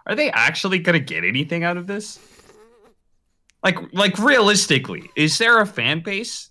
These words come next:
that, that is supporting them? No, because their players are mostly unknown. Their team was put together. Their team was a stack that was put together. Fucking, y-, you know who, who carries these teams?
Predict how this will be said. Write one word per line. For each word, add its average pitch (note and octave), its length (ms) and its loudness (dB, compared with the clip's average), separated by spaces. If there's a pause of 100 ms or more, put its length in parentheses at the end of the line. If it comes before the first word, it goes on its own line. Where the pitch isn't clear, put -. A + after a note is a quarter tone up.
(140)
that, C3+ 320 -4
that C3+ 160 2
is C3 180 -4
supporting C3 480 -2
them? G3 320 -4 (540)
No, A#2+ 520 2 (460)
because D3+ 480 0
their D3+ 160 2
players E3+ 500 2
are C3 100 4
mostly G#2 420 -2
unknown. F2 580 -4 (280)
Their C3+ 180 4
team E3 320 0
was D3 160 0
put C3+ 200 -2
together. A2 400 0
Their A2 200 -2
team D3 240 -2
was C3+ 180 0
a G2+ 80 -2
stack B2 520 0
that E2 120 -2
was G2 180 -4
put F#2+ 220 -6
together. E2+ 560 -4 (300)
Fucking, A#2 420 -4 (160)
y-, D3 220 -4
you C#3 180 2
know G#3+ 160 4
who, F3 240 4
who F3 260 0
carries D3+ 680 0 (120)
these A2+ 280 -4
teams? F#2 540 -8